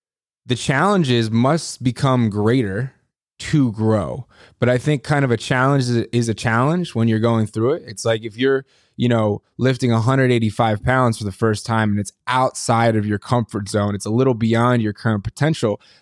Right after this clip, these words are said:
then it's really fucking hard because it's a little beyond your current potential. But then once you can lift two hundred, the two twenty-five seems similar to the one eighty-five did when you did with one sixty because you're now stronger,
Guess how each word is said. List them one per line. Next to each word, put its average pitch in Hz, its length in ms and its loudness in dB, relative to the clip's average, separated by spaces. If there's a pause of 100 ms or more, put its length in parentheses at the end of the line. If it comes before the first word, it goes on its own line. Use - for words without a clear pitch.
(140)
then 113 580 0 (400)
it's 135 240 -2
really 123 340 2
fucking 123 320 -2
hard 127 200 2
because 104 260 -2
it's 101 120 -8
a 107 40 -2
little 110 200 2
beyond 104 300 -2
your 98 80 -6
current 101 200 -6
potential. 104 320 -8
But 107 80 -8
then 123 80 0
once 131 160 -4
you 113 80 -10
can 117 100 -2
lift 113 220 -2
two 120 260 0
hundred, 117 460 0 (500)
the 123 100 0
two 175 220 -2
twenty-five 139 880 0
seems 139 560 -2
similar 156 500 0
to 127 120 -4
the 120 100 -2
one 127 220 0
eighty-five 123 540 0
did 110 180 0
when 110 120 0
you 107 100 0
did 107 100 -2
with 104 160 0
one 107 220 -4
sixty 170 440 -4
because 107 360 -6
you're 117 80 -10
now 101 180 -10
stronger, 104 840 -4